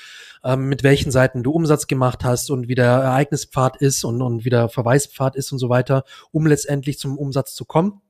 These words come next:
Kannst du tracken, über welche Verzeichnisse, über welche Seiten kam letztendlich dann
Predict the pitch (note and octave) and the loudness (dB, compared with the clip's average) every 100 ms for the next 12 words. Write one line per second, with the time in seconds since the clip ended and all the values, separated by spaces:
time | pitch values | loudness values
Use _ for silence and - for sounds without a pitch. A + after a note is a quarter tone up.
0 | _ _ _ _ C#3 B2+ C#3 C#3 - C3+ | _ _ _ _ -4 -4 -2 -2 -2 -6
1 | - - - C#3+ C#3 C3+ - B2+ - D3+ | -10 -14 -2 0 4 2 0 -4 0 0
2 | D3 C3 B2+ B2 B2 A2 B2 C3 - - | 0 -2 0 0 0 0 0 0 -4 -4
3 | C#3 D#3+ D#3+ - D#3+ D#3+ D#3+ - D3+ | 0 2 2 0 -2 -2 -4 0 0